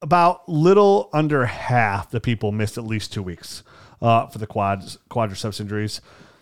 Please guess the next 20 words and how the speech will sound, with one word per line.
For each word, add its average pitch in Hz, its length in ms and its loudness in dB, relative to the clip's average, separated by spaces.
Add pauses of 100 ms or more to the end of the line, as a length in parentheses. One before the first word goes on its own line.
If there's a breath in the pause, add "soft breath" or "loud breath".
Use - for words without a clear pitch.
(240 soft breath)
which 156 220 2
is, 170 140 4
is 185 260 0
never 170 180 2
good. 151 160 4
And 160 180 2
we 170 120 6
obviously 160 320 2
saw 143 180 4
nobody 127 460 2
step 117 320 0
up - 200 -2
in 135 60 -8
his 107 160 -6
absence. 101 540 -6
Like, 127 160 -8
he 170 240 2
is 127 160 2
a 127 40 -6
true 147 380 2